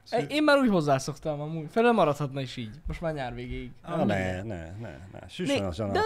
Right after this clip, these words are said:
Speaker 2: nem, az néha kisütne, tudod, egy-egy órára, az bőven elég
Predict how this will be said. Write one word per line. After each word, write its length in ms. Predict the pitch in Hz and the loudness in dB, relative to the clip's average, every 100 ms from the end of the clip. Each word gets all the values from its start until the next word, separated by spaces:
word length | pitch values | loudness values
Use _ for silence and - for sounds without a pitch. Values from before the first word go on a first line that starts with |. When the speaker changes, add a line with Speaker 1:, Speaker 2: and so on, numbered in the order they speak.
| 453 | 4
Speaker 2:
nem, 100 | 339 | 6
az 140 | 262 | 8
néha 260 | 240 277 214 | 6 6 6
kisütne, 560 | 208 247 254 233 220 208 | 6 2 2 2 2 4
tudod, 240 | 208 170 | 4 6
egy-egy 300 | 170 160 147 | 4 4 0
órára, 420 | 170 175 175 165 | 0 2 2 4
az 100 | 165 | 2
bőven 260 | 185 214 156 | 2 0 0
elég 260 | 143 131 | -2 -6